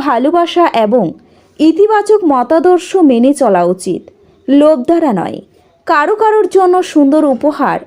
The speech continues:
এবং ফুলে ভরা রোমান্টিক সন্ধ্যা। আপনাকে আর আপনার প্রেমমূলক কল্পনাকে স্বপ্ন দেখার প্রয়োজন নেই, সেগুলি সত্য হতে পারে। কোনো কারণবশতই আপনার অফিসে তাড়াতাড়ি ছুটি হতে পারে,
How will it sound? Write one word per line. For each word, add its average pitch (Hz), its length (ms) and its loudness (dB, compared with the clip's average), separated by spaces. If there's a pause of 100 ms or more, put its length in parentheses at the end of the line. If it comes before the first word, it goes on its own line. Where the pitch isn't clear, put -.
(140)
এবং 262 260 2 (380)
ফুলে 359 300 2
ভরা 403 280 2
রোমান্টিক 311 520 2 (140)
সন্ধ্যা। 254 420 0 (760)
আপনাকে 415 400 0
আর 403 120 2 (120)
আপনার 330 300 0
প্রেমমূলক 330 580 2
কল্পনাকে 359 600 0 (160)
স্বপ্ন 359 340 -2
দেখার 359 340 0
প্রয়োজন 240 560 0
নেই, - 160 -8 (480)
সেগুলি 359 480 2
সত্য 285 360 -2
হতে 208 280 -2
পারে। 160 300 -6 (540)
কোনো 349 260 0
কারণবশতই 392 920 0 (140)
আপনার 320 320 -2 (120)
অফিসে 339 480 -2
তাড়াতাড়ি 262 600 0
ছুটি 269 320 -4
হতে 202 280 -4
পারে, - 280 -6